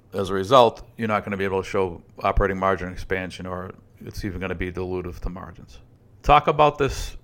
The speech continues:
six months, a year in advance with the street. You'll take a little pain then as far as the stock price, but at least you'll get people conditioned to, to this initiative. You're not springing it on them. Yeah, if you, if you wanna be great,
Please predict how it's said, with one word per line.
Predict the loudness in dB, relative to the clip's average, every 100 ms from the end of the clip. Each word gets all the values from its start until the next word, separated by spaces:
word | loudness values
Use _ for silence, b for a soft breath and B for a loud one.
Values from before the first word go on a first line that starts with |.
| -20 -20 _ -4
six | -2 -2 4
months, | 4 4
a | -2
year | 2 2
in |
advance | 2 0 0 0
with | -6
the | -8
street. | -6 -6 -6 -10 _ -20 -16
You'll | -2 0
take | 6 4 6
a |
little | 4 2
pain | 2 0 0 0
then | -2 -2 -6 -12
as | -4
far | 0 0
as | -2
the |
stock | -6 -2 -2 -2
price, | -2 -2 -2
but | -4
at | -2
least | -4 -4
you'll | -4
get | -2 0
people | 0 0 -4
conditioned | -4 -6 -6 -8 -10
to, | -6 -6 -6 -14 b b b b -10
to | -2
this | 0 0
initiative. | -2 -4 -4 -10 -10 -18 -20
You're | -10 -4
not | -2
springing | -2 0 -2 -2
it | -6
on | -8 -12
them. | -16 -20 _ _ _ -20 -20 -10
Yeah, | -6
if | -4 -4 -6
you, | -6
if | -4
you | 0
wanna | 2 2
be | 0 -2 -6 -16 -20 -16 -8
great, | 2 2 2